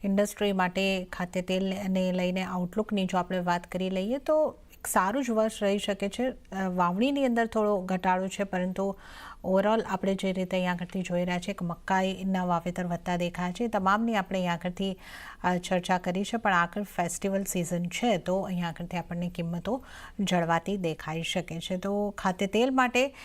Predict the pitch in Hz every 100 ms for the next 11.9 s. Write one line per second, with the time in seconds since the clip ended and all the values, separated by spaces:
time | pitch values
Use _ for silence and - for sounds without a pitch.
0 | - - 196 - - 175 185 180 180 -
1 | - 180 156 190 185 151 - 160 190 147
2 | - 175 - - 165 - 147 156 170 147
3 | - 165 170 185 262 254 262 254 269 254
4 | 226 233 240 226 202 - 214 214 208 180
5 | 185 180 185 170 - 175 175 175 180 175
6 | - - - 185 175 175 175 175 175 175
7 | 165 165 - 175 175 175 170 165 160 202
8 | 277 262 208 196 190 190 190 180 165 170
9 | 175 165 170 165 165 - 170 160 180 165
10 | 160 160 165 180 185 247 254 - - -
11 | - 147 - 151 - - 127 - -